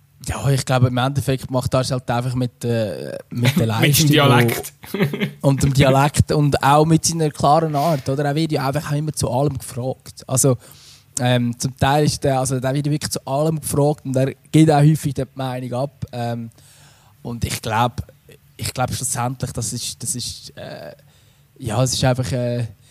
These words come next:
Speaker 1: sehr schön und sehr bereichernd, was, was er, was er da auf die Beine gestellt
Speaker 2: Weißt du,
Speaker 1: hat.
Speaker 2: es sagt
Speaker 1: Und er seit dem fünfundneunzig ist er, glaub, ähm, jetzt hat mir noch ins Telefon reingeläutet. Äh, seit dem fünfundneunzig ist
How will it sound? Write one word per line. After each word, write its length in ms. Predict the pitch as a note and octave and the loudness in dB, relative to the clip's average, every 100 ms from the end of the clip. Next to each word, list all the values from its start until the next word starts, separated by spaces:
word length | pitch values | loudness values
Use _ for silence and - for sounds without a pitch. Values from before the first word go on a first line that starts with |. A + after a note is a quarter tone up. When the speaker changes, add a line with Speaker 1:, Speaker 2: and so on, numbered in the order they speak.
| _ | _
Speaker 1:
sehr 320 | - F3 F3+ | 2 6 6
schön 460 | D#3+ F3+ F3 F#3 E3+ | 6 6 8 8 6
und 100 | C#3+ | 2
sehr 160 | D#3+ | 2
bereichernd, 640 | D3 C#3+ D3+ D#3+ D3+ C3+ | 4 2 2 0 -2 0
was, 320 | B2+ B2+ - B2+ | 0 0 0 -2
was 160 | B2 | -2
er, 300 | A#2 A#2 B2+ B2+ - | 0 0 -2 -4 -10
was 220 | B2+ A#2+ | -8 -4
er 180 | A#2+ C3 | -4 -2
da 120 | C3 | -4
auf 120 | B2+ | -4
die 40 | - | -4
Beine 220 | G#2+ C3+ | -6 -4
gestellt 240 | - C#3 | -4 2
Speaker 2:
Weißt 140 | E3+ A#3+ | 4 4
du, 40 | |
Speaker 1:
hat. 40 | B3+ | 4
Speaker 2:
es 60 | |
sagt 300 | - A3+ A#3+ | 4 4 2
Speaker 1:
Und 80 | C#3 | 2
er 100 | D#3 | 4
seit 240 | E3+ G3 F3+ | 4 4 2
dem 240 | D#3 C3 - _ | -2 -2 -12 _
fünfundneunzig 640 | - F#3+ F3+ F3+ D#3+ D3 - | -2 -2 0 -4 -4 -4 -6
ist 140 | D#3+ D3+ | -8 -8
er, 60 | |
glaub, 320 | C#3+ C#3 C3+ - _ - - _ - | -4 -4 -4 -10 _ -20 -20 _ -8
ähm, 540 | C3 B2+ B2+ B2 A#2+ - _ _ _ _ | -2 0 0 -4 -10 -14 _ _ _ _
jetzt 100 | - | -16
hat 120 | - | -14
mir 80 | A2+ | -12
noch 140 | A2 | -10
ins 140 | G#2+ - | -8 -6
Telefon 360 | A2 B2+ C#3+ C#3+ | -4 -2 -4 -6
reingeläutet. 520 | D3 - D3 - C3+ - - - | -8 -6 -8 -8 -16 -18 -20 -8
Äh, 200 | - C#3+ | 2 4
seit 180 | D3+ D3 | 4 2
dem 80 | D3 | -4
fünfundneunzig 600 | E3 D#3 F3 D#3+ C3+ - | -6 -6 -6 -8 -8 -8
ist 180 | C#3 B2 | -6 -6